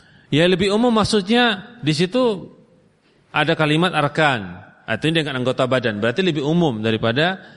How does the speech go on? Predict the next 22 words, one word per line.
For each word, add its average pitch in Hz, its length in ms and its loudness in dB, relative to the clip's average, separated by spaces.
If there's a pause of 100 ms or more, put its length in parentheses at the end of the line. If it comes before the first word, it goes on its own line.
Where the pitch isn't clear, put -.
(360)
yang 131 200 0
namanya 127 400 -2
alhamd 143 400 -2
hanya 131 240 0
di 123 160 0
lisan 127 360 0
dan 127 120 -2
di 117 120 -2
hati. 95 280 -8 (880)
Itu 113 160 -4
lebih 117 240 0
umum. 92 160 -6 (1400)
Li'annahu 185 640 2
yakunu 180 600 2
fi 156 400 2
muqabalatin 143 1300 0
ni'mah 165 640 0
wa 131 240 2
ghairiha. 107 440 0 (1400)
Karena 185 640 0
kalimat 175 320 2
syukur, 165 640 0